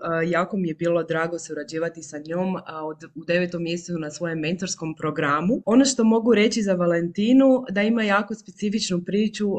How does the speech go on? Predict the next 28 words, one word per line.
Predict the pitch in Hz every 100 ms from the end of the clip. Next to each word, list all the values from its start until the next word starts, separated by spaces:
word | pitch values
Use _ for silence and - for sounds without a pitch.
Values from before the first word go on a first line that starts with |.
| 196
poduzetništva, | 180 190 233 240 240 220 - 202 185
zato | - 165 185 220 226
jer | 196 175
je | 175 -
ona | 170 214 226 214 -
devet | 202 226 196
godina | 214 214 214 180 175 -
radila | 175 180 220 196 185
u | 170
akademskom | 180 185 185 165 170 - 147
svijetu | - 170 180 240 330 370
kao | - 202 214 208 202 -
znanstvenica | 190 233 285 220 226 226 220 220 208 202 - 202
i |
doktorica | 180 196 202 190 190 175
znanosti, | 180 185 233 247 226 - 220 208
e, | - 185 175
predavala | 180 175 175 196 196
je | 175
na | 165
Riječkom | 180 190 - 180
fakultetu | 180 170 160 - 240 247 247 220
ekonomskom, | 214 254 226 214 214 - 220 214 208
upravo | 233 233 240 220 202 202 190
iz | 190 185
smjera | - 190 185 175
strategije, | 175 180 180 247 233 202 202
menadžmenta | 190 190 202 202 190 185 170 180 180 185 170 175